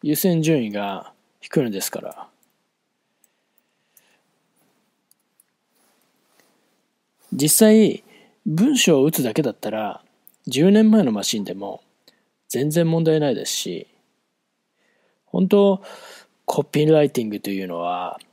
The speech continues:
安上がりだなって思うんですよね。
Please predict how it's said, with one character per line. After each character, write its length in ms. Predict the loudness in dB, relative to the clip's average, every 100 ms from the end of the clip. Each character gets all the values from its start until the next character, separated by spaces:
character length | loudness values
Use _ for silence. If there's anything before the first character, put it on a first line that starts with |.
| _ _ _ _ -10
安 280 | -6 -4
上 100 | -4
が 80 | -6
り 60 | -8
だ 100 | -10
な 140 | -10
っ 20 | -14
て 400 | -10 -8 -10 -16 _ _ _ _ -8
思 300 | -6 -4 -4
う 20 |
ん 40 |
で 100 | -6
す 100 | -10
よ 100 | -12
ね。 240 | -16 -18